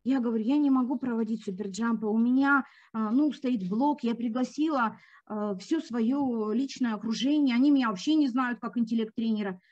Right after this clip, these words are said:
А он мне, знаете, что говорит? Он мне говорит: «Работаешь не ты, работает методика».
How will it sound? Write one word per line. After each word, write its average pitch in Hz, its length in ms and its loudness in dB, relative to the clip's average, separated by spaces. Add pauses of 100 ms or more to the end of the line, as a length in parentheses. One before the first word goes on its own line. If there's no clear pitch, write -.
(200)
А 262 220 2
он 262 80 2
мне, 262 100 4
знаете, 285 220 0
что 254 160 -4
говорит? 220 240 -2
Он 214 80 0
мне 214 100 -2
говорит: 196 200 -2
«Работаешь 254 560 0
не 247 160 4
ты, 240 280 0
работает 220 560 2
методика». 233 840 0